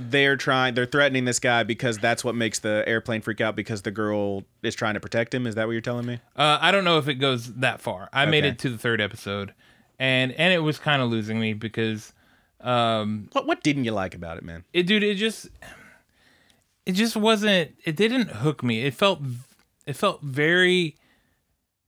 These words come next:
Speaker 2: like, it almost, I don't wanna say that they didn't try or anything like that.
Speaker 1: It's just kinda standard fare.
Speaker 2: Yeah,
Speaker 1: Like,
Speaker 2: it was
Speaker 1: nothing,
Speaker 2: very
Speaker 1: nothing really,
Speaker 2: standard. There was nothing
Speaker 1: nothing really
Speaker 2: special.
Speaker 1: stood out to
Speaker 2: It's
Speaker 1: you.
Speaker 2: nothing that I couldn't see.
Speaker 1: Sure.
Speaker 2: You know, any given moment, I can tell you that something similar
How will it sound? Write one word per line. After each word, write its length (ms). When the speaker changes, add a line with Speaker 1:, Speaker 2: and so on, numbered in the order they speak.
Speaker 2:
like, 360
it 280
almost, 680
I 80
don't 140
wanna 180
say 220
that 160
they 200
didn't 300
try 400
or 100
anything 360
like 220
that. 360
Speaker 1:
It's 120
just 100
kinda 400
standard 400
fare. 340
Speaker 2:
Yeah, 180
Speaker 1:
Like, 40
Speaker 2:
it 40
was 40
Speaker 1:
nothing, 100
Speaker 2:
very 340
Speaker 1:
nothing 140
really, 160
Speaker 2:
standard. 320
There 100
was 140
nothing 380
Speaker 1:
nothing 180
really 160
Speaker 2:
special. 60
Speaker 1:
stood 180
out 200
to 100
Speaker 2:
It's 160
Speaker 1:
you. 40
Speaker 2:
nothing 300
that 120
I 60
couldn't 560
see. 340
Speaker 1:
Sure. 140
Speaker 2:
You 80
know, 120
any 220
given 260
moment, 360
I 160
can 200
tell 180
you 240
that 380
something 480
similar 500